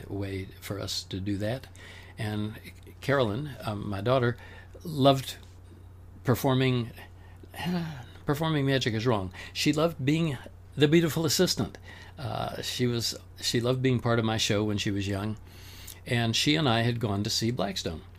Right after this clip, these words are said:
And after the show, I went up just to shake hands and say hi. And he looked at her and he said, "Can you all wait for a few minutes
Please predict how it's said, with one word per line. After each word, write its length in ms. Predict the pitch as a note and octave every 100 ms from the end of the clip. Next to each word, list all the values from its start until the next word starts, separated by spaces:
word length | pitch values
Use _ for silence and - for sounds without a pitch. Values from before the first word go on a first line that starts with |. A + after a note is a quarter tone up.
| - - - - -
And 500 | D3 G#2 G#2 G2+ - - - - - - - -
after 280 | - A#2 C3+
the 100 | B2+
show, 300 | - G#2 G2+
I 100 | A2+
went 200 | A2 G2+
up 100 | A#2
just 200 | - -
to 60 | A2+
shake 240 | - G#2
hands 260 | G#2 G2+ G2+
and 100 | G2+
say 220 | - G2
hi. 420 | F#2+ C#3+ B2+ A2+ -
And 120 | G#2
he 80 | G#2
looked 240 | C#3 D3+
at 120 | E3+
her 280 | E3+ F3+ G#2+
and 220 | - B2
he 60 | A2
said, 360 | - B2 A2 G2 - - - -
"Can 200 | - A#2
you 200 | C#3 G#3
all 200 | F#3+ C#3+
wait 300 | A2+ C#3 F#3 - - - - -
for 240 | - C3
a 40 | A2
few 220 | D3 C3
minutes 520 | B2+ C#3+ - - -